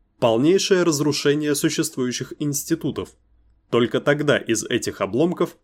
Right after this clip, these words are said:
можно будет построить новый и совершенный мир. В своём собственном «Плебейском манифесте» Бабев заявил:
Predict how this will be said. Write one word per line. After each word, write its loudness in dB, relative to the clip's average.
можно 2
будет -2
построить -2
новый 2
и -2
совершенный -2
мир. -4
В -2
своём 4
собственном -2
«Плебейском 2
манифесте» -2
Бабев 2
заявил: -2